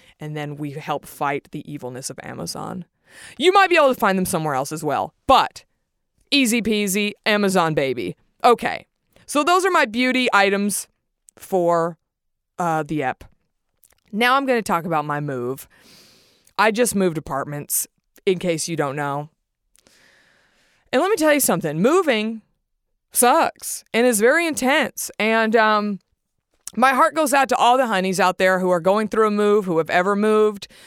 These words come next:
Um, my heart is with you. I had honestly forgotten how horrible moving is because I hadn't moved in seven years. But it's a lot. There is a lot going on with a move. I also want to extend that out to people who are cleaning out houses for various reasons. Maybe a family member has passed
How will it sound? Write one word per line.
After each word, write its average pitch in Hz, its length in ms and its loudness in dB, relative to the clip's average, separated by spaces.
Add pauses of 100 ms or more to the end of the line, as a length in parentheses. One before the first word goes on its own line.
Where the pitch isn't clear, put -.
(340)
Um, 185 300 4
my 175 120 0
heart 190 220 2
is 170 140 -2
with 208 280 0
you. 202 400 0
I 208 160 4
had 208 220 2
honestly 202 360 0
forgotten 170 580 -2
how 160 180 -2
horrible 170 420 -2
moving 160 360 -4
is 180 140 -2
because 170 240 -8
I 147 100 -6
hadn't 151 260 -6
moved 151 200 -6
in 143 140 -8
seven 143 400 -6
years. 160 540 -8 (460)
But 180 160 2
it's 202 200 0
a 196 60 0
lot. 165 580 0 (240)
There 175 220 2
is 170 100 -2
a 170 60 0
lot 160 260 0
going 156 260 -4
on 147 200 -6
with 151 100 -8
a 160 60 -8
move. 147 420 -4
I 165 120 0
also 165 300 -2
want 160 220 -4
to 175 100 -8
extend 160 460 -8
that 151 120 -2
out 156 200 -2
to 170 140 -12
people 160 420 -6
who 165 120 -4
are 151 100 -2
cleaning 175 440 -8
out 156 220 -6
houses 180 640 -2
for 185 160 -6
various 160 480 -2
reasons. 175 640 -4
Maybe 160 300 -4
a 151 40 -6
family 156 320 -6
member 165 280 -4
has 160 140 -4
passed 185 680 -4